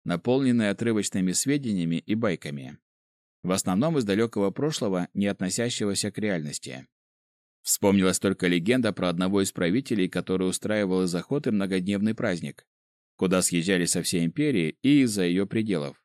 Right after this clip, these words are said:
До нескольких недель могло длиться мероприятие,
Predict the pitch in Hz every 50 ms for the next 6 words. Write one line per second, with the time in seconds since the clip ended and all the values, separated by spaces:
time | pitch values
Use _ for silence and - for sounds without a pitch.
0 | _ _ _ _ _ _ _ _ _ - - 87 92 92 92 95 127 156 - -
1 | 147 135 127 - 147 135 131 - 127 117 117 123 160 160 151 123 104 101 95 101
2 | 98 87 101 104 98 - 101 92 95 95 101 - 98 110 110 104 90 - - 73
3 | 69 67 65